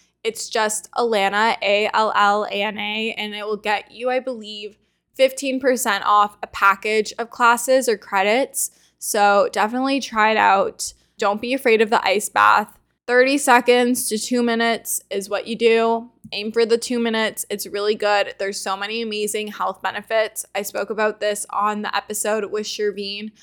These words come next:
um, from Symbiotica, so definitely check it out. The next habit that I'm implementing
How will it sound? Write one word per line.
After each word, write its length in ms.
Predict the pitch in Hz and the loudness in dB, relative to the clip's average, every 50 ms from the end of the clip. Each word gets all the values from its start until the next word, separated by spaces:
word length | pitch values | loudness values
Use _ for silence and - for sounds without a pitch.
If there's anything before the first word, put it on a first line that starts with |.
| _ _ _ _ - | _ _ _ _ -6
um, 200 | - 196 202 196 | -6 -6 -4 -4
from 160 | - 196 202 | -6 -8 -6
Symbiotica, 680 | 202 - 202 196 185 190 180 156 - 180 196 - 214 196 | -6 -8 -4 -2 0 0 2 0 0 -2 -4 -4 -6 -4
so 120 | 208 - 208 | -4 -4 -6
definitely 760 | 185 - 185 - - 190 175 - - - 175 - - 226 214 - | -4 -4 -6 -6 -8 -14 -14 -16 -20 -20 -18 -18 -18 -20 -16 -16
check 220 | - 220 190 - | -14 -14 -12 -10
it 60 | - | -8
out. 260 | - - - - - _ _ _ _ _ _ _ _ _ _ - | -8 -6 -8 -8 -12 _ _ _ _ _ _ _ _ _ _ -6
The 80 | 247 240 | -2 2
next 280 | 240 233 254 254 - | 4 4 4 4 2
habit 720 | 240 233 233 202 214 - 190 214 92 - - - - - - _ _ _ _ _ _ _ _ _ - | 0 4 4 4 6 6 4 0 0 0 -4 -8 -12 -12 -12 _ _ _ _ _ _ _ _ _ 4
that 320 | 226 226 226 226 208 - - | 6 8 8 8 6 6 4
I'm 280 | - 220 220 226 233 | 6 6 6 4 2
implementing 880 | 233 233 226 247 240 240 220 202 202 196 202 - 175 156 160 160 196 220 | 0 0 0 2 2 2 2 0 0 -2 -2 -4 -4 -4 -6 -8 -10 -16